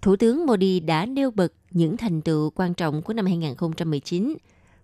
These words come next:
củng cố mối quan hệ song phương giữa hai quốc gia, đồng thời đề nghị quốc vương của Bhutan về sự cần thiết phải tăng cường trao đổi thanh niên giữa hai nước. Còn đối với nhà lãnh đạo Sri Lanka,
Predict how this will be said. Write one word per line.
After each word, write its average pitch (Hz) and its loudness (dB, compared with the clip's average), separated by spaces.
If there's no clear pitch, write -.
củng 196 6
cố 220 6
mối 269 2
quan 190 0
hệ 175 2
song 185 -2
phương 214 0
giữa 160 0
hai 190 -2
quốc - -6
gia, 180 4
đồng 196 4
thời 185 2
đề 175 0
nghị 165 0
quốc 330 -2
vương 190 2
của 151 0
Bhutan 190 0
về 185 6
sự 175 0
cần 180 0
thiết 285 -2
phải - 0
tăng 240 -4
cường 160 -2
trao 202 -4
đổi 160 0
thanh 208 -2
niên 190 0
giữa 156 -2
hai 190 -2
nước. 226 2
Còn 220 6
đối 247 2
với 311 0
nhà 247 2
lãnh 196 0
đạo 180 2
Sri 214 0
Lanka, 202 0